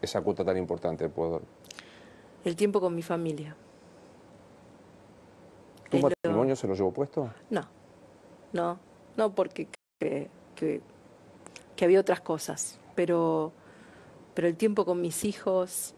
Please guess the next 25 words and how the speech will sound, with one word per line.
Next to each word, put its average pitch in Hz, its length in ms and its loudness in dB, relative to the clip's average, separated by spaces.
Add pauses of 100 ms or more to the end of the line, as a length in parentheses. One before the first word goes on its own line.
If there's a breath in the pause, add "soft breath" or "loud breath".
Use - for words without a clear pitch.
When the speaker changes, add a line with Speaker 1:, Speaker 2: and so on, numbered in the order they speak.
Speaker 2:
eh, 160 440 0
el 180 140 2
tiempo 240 280 4
de 190 100 6
calidad, 170 520 2
¿no? 180 220 -4 (140)
Porque 170 500 0
lo 175 180 -2
que 170 100 -6
cuento 214 300 4
siempre 214 340 2
es 185 40 -6
que 165 120 -2
cuando 170 280 0
tenés 185 300 -2
un 185 100 2
lugar 165 240 2
así, 208 340 -2 (280)
imagino 196 500 2
que 175 80 -2
será 175 200 2
lo 180 100 4
mismo 180 280 0
la 165 120 2
presidencia, 175 720 -2